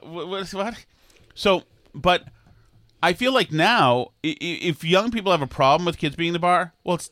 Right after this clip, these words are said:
tough bleep for you, dude. Us parents with kids are going in and spending money and tipping.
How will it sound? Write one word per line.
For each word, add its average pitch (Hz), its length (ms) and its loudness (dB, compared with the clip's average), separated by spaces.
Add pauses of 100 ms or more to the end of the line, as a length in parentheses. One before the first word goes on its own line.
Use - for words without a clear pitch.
tough 214 360 -2
bleep 139 420 -6
for - 120 -4
you, 190 220 -2
dude. 110 260 -2 (1120)
Us 214 260 2
parents 185 580 -2
with 147 220 -6
kids 196 360 -2
are 156 160 2
going 165 300 2
in 175 120 2
and 127 120 0
spending 190 540 0
money 139 720 -2
and 131 220 -6
tipping. 143 420 0